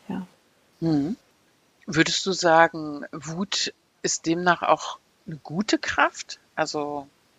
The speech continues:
Speaker 2: hat die Gutes an sich für uns?
Speaker 1: Immer.
Speaker 2: Ja.
Speaker 1: Ja, total. Also eigentlich, <clears throat> wenn ich das so sage, dann ist das eben das, was ich jetzt für mich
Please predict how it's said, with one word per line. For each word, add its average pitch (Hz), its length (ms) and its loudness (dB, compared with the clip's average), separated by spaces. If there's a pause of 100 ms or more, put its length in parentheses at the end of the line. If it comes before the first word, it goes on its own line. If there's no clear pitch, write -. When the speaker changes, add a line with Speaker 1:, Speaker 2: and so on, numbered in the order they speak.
Speaker 2:
hat - 180 -2
die 170 100 -4
Gutes 233 500 0
an 233 240 0
sich - 340 -8 (160)
für 254 160 -4
uns? 285 380 -6 (200)
Speaker 1:
Immer. 170 400 0 (1160)
Speaker 2:
Ja. 160 120 6
Speaker 1:
Ja, 190 220 -2 (220)
total. - 420 2 (1800)
Also 196 320 12 (280)
eigentlich, 208 600 12
<clears throat> - 80 -6
wenn 240 340 12
ich 220 100 6
das 196 160 8
so 190 80 8
sage, 180 360 10
dann 175 160 4
ist 185 140 2
das 190 140 10
eben 190 220 12
das, 180 200 6
was 190 140 8
ich - 160 4
jetzt 185 200 8
für 196 140 8
mich 196 300 8